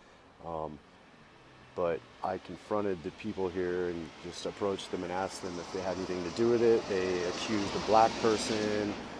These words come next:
They accused, uh, two girls. They accused, you know, all these other people. And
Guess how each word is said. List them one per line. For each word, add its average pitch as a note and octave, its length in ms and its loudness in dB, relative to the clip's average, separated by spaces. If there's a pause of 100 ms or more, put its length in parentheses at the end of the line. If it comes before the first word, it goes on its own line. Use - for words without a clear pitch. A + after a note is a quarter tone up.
(280)
They F2+ 160 -4
accused, F#2+ 580 -8
uh, E2 200 -4 (100)
two G#2+ 180 -8
girls. F#2 540 0
They F2 180 -4
accused, F2 640 -10
you F2+ 80 -8
know, E2 300 -6 (180)
all G2 160 0
these F#2+ 240 -6
other G2 220 -8
people. F2 500 -8 (600)
And E2+ 360 -6